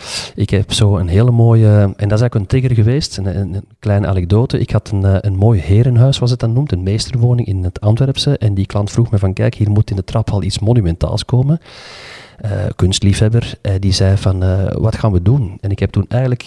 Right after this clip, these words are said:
ehm, uit mijn eigen ervaring gaan zoeken naar, "Ja, we moeten naar de grote namen gaan." En dan, eh, toen Ingo Maurer nog leefde, hebben we Emme ook, eh, geselecteerd.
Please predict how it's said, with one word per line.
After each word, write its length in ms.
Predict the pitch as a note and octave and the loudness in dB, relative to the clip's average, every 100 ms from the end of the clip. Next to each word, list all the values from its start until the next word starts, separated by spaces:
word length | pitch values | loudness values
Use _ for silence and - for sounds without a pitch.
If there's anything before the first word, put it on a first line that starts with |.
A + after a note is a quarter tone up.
| - | -10
ehm, 300 | - G2+ G2+ - | -6 -4 -4 -4
uit 200 | G#2+ G#2 | -4 -2
mijn 120 | G#2+ | -2
eigen 260 | B2 B2 A2 | 0 2 2
ervaring 420 | G#2+ G#2+ A2 G#2+ | 2 2 2 2
gaan 160 | G#2 F#2 | 2 2
zoeken 260 | G#2+ A#2+ | 2 2
naar, 120 | G#2 G2+ | 0 2
"Ja, 60 | |
we 60 | G2 | 2
moeten 200 | G#2 G2 | 2 2
naar 80 | G2 | 2
de 80 | |
grote 320 | F#2 G#2 G#2 F2 | 2 2 2 0
namen 300 | F2+ A2+ A#2 | -2 0 0
gaan." 320 | A#2+ C#3+ C3 - | -2 -4 -6 -10
En 100 | G2+ | -8
dan, 260 | F#2+ F#2 F#2 | -4 -4 -2
eh, 60 | F#2 F#2 - | -2 -4 0
toen 180 | G2+ F#2+ | -2 2
Ingo 260 | G#2 G2 | 2 2
Maurer 260 | F#2+ G2+ G2 | 2 2 2
nog 160 | F#2+ - | 2 2
leefde, 320 | G2 F#2+ F#2 | 2 2 2
hebben 200 | G2 F2+ | 2 2
we 60 | |
Emme 240 | - G2+ G#2 | 0 0 2
ook, 280 | F#2 - - | 0 -2 -12
eh, 100 | - F2+ F2 | -10 -6 -4
geselecteerd. 720 | F2+ A2 F2 - G2 D3 | -2 -2 -2 -2 -2 -2